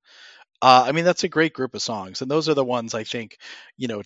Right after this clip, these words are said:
to me that sort of jump out, uh, you know, going back to the beginning of this episode about, like, why, you know, why we sort of did this is it's like you wouldn't see Tom, Time After Time show up on, you know, in the top two hundred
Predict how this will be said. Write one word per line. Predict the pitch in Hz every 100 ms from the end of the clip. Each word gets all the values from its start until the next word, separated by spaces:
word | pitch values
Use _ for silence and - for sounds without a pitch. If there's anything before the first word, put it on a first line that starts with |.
| -
to | 151
me | 147 160 143 131
that | 123
sort | - 123
of | 113
jump | 131 117
out, | 117 117 113 -
uh, | 117 113 110
you | 127
know, | 113
going | 117 110
back | 113 117
to | 117
the | 104 104 _
beginning | - 113 107
of |
this | 98
episode | 123 117 117 107
about, | - -
like, | 104 -
why, | 107 110 104 _ _ - _ -
you | 101
know, | 98 107 _
why | 123 120 127 135
we | 127
sort | - 120
of | 110
did | 123 120
this | 101 95 -
is | 104
it's | 113 - 113
like | 107
you | 131
wouldn't | 151 170 -
see | 180 151
Tom, | - 160 147 139 -
Time | - 143
After | 131 - 110
Time | - 165 131 117
show | - 131 120
up | 123 113
on, | 113 107 113 - - - _
you | 131 120
know, | 113 110
in | 123
the | 117
top | - 135 - -
two | 170 131
hundred | 143 143 95 175